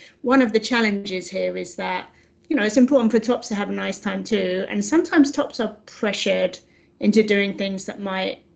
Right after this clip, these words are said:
not work for them super well. Um, how do we balance the needs of the top and the bottom whilst taking into account these power dynamics?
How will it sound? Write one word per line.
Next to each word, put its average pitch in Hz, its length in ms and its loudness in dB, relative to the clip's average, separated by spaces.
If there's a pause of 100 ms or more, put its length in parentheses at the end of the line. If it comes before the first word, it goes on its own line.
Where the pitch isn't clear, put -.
(160)
not 208 280 -4
work 196 300 -2
for - 100 -4
them 185 300 0
super 220 320 -2
well. 180 420 -2 (460)
Um, 202 600 2 (280)
how 302 320 2
do 330 100 4
we 285 140 8
balance 214 1120 -2
the 214 100 -2
needs 220 340 4
of 202 120 -4
the 202 80 -4
top 208 280 -6
and 196 120 -6
the 190 40 -4
bottom 190 760 -4 (180)
whilst 220 540 4
taking 202 420 -4
into 196 160 -10
account 190 320 -6
these 190 220 -8 (260)
power 185 240 -6
dynamics? 175 760 -12